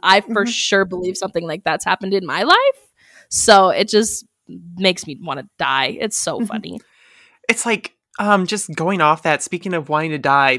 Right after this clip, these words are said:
Speaker 2: this is the first time I've revisited this comic strip as an adult. 'Cause, like, I read this all the way through, like, my later years of elementary school, um, middle school, early high school,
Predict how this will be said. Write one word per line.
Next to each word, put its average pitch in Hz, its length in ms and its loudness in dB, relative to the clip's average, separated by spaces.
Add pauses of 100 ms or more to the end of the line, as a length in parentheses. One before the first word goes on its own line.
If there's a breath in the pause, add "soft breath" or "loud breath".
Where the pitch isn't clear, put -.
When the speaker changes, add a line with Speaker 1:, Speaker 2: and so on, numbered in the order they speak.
Speaker 2:
this 185 160 -2
is 247 140 -6
the 170 100 -2
first 165 340 0
time 160 320 -2
I've 147 280 -2
revisited 143 580 -2
this 139 180 -4
comic 143 320 -4
strip - 320 -6
as 139 280 4
an 139 80 -6
adult. 127 520 2 (560 soft breath)
'Cause, 170 220 -2
like, 165 220 4
I 185 180 8
read 160 220 2
this 147 220 -2
all 151 240 6
the 165 60 2
way 156 180 2
through, 147 600 -6
like, 135 300 -2
my 147 120 0
later 147 260 0
years 147 240 -2
of 139 80 -4
elementary 190 440 -2
school, 196 680 0
um, 143 420 2
middle 190 200 2
school, 175 400 0
early 160 220 2
high 160 220 2
school, 170 480 -2